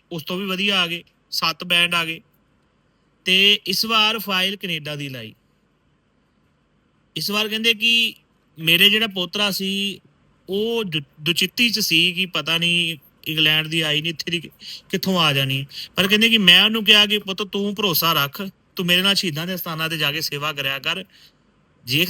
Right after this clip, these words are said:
ਤੇਰੀ ਸੇਵਾ ਸ਼ਹੀਦਾਂ ਨੇ ਪ੍ਰਵਾਨ ਕਰ ਲਈ ਤੇਰਾ ਆਏਗਾ, ਜ਼ਰੂਰ ਵੀਜ਼ਾ ਆਏਗਾ।" ਕਹਿੰਦੇ ਲੋਕਾਂ ਨੇ ਫੇਰ, ਲੋਕਾਂ ਦੀ ਫਿਤਰਤ ਹੁੰਦੀ ਹੈ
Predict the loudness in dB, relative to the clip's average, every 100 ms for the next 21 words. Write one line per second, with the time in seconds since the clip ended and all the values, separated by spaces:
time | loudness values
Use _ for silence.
0 | 2 2 2 0 0 0 2 0 0 -2
1 | -2 0 0 0 -2 0 -2 -2 0 2
2 | 2 0 -10 _ _ _ _ _ _ _
3 | 0 2 2 0 -4 -4 -4 -4 -4 -4
4 | -6 -8 -16 -20 _ _ _ -20 -8 -2
5 | 0 0 0 2 2 0 2 4 4 2
6 | -2 -2 -2 -2 -4 -6 -6 -6 -4 0
7 | 0 0